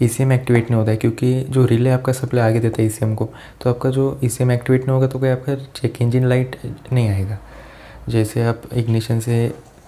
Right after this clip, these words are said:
स्विच on करते हो, जो चाबी on करते हो दोस्तों, तो आपका क्या है,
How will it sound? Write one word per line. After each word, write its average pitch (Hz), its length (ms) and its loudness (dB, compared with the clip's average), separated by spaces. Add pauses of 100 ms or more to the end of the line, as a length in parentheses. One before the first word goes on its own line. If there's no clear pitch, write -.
(280)
स्विच 110 340 -2
on 110 180 0
करते 113 240 0
हो, 113 160 0 (160)
जो 104 400 0 (420)
चाबी 107 260 4
on 107 220 0
करते 113 200 0
हो 107 60 0
दोस्तों, 104 260 0 (200)
तो 117 80 -2
आपका 113 320 -2
क्या 120 200 -2
है, 123 200 -4